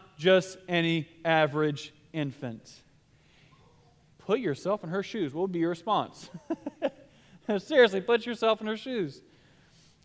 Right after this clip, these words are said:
I would have so many questions. <laughs>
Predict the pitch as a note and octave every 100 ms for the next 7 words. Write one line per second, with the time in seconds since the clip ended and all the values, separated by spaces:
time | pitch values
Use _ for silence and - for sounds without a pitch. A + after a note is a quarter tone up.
0 | - F#3+ B3+ G#3+ F3+ E3+ E3 D3 C3 G#2+
1 | - - _ _ - - - - C#4+ B3
2 | G3+ E3+ C#3 - C#3+ - - B2 F#2 -
3 | - -